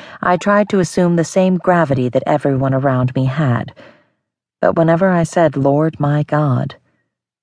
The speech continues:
I never believed it, and knew myself to be a liar.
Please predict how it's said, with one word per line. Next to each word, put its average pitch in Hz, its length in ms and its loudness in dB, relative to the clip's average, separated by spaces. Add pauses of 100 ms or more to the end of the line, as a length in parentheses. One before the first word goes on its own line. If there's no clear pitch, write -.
(260)
I 156 140 0
never 180 240 0
believed 143 440 -2
it, - 280 -10 (420)
and 147 220 -2
knew 165 160 2
myself 127 440 -2
to 143 100 -4
be 131 140 -2
a 139 60 2
liar. 135 480 0